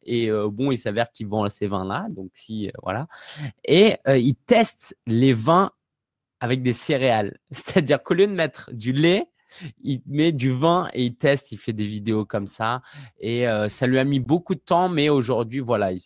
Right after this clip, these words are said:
il a vraiment fait exploser la boîte de son père. Et maintenant, aujourd'hui, il se concentre sur le, l'entrepreneuriat. Il fait plus rien sur le vin.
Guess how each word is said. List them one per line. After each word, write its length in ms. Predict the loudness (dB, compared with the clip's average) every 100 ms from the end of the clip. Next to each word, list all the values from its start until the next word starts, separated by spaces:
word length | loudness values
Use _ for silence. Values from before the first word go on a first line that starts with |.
| -16 -10
il 80 | -6
a 80 | -4
vraiment 320 | -4 -4 -6
fait 200 | -8 -12
exploser 460 | -12 -10 -6 -4 -2
la 100 | -2
boîte 220 | -2 -2
de 140 | -6
son 320 | -6 -10 -12 -8
père. 220 | -2 0 -2 -12 -12
Et 120 | -4 0
maintenant, 360 | 2 2 4
aujourd'hui, 360 | 4 2 0 -2
il 20 |
se 80 | -4
concentre 400 | -6 -4 -4 -4
sur 200 | -2 0
le, 380 | 0 -2 -6 -12 _ _
l'entrepreneuriat. 760 | -4 -2 -4 -2 0 2 0 -2
Il 100 | -4
fait 160 | -6
plus 200 | -4 -4
rien 240 | 0 0 0
sur 180 | 0
le 100 | -2
vin. 220 | -2 -6